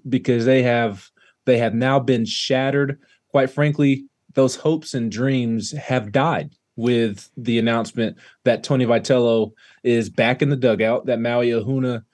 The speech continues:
is, is now eligible. Those hopes and dreams are, are no longer a thing. They, they do not exist anymore. They are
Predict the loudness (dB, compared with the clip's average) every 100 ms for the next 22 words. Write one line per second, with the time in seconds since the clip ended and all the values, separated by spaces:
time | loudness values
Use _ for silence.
0 | _ -2 0 2 0 -4 -10 -6 -2 -2
1 | 0 0 0 2 4 4 2 0 2 2
2 | 2 0 -2 -2 -6 -6 -2 -2 0 -2
3 | -4 -6 -14 -18 _ _ 2 6 6 6
4 | 4 2 4 4 4 2 2 0 0 -8
5 | _ _ _ _ _ -2 0 0 0 -2
6 | 2 4 4 2 2 2 0 -4 -4 -4
7 | -4 -4 -2 0 0 -2 2 2 4 4
8 | 2 0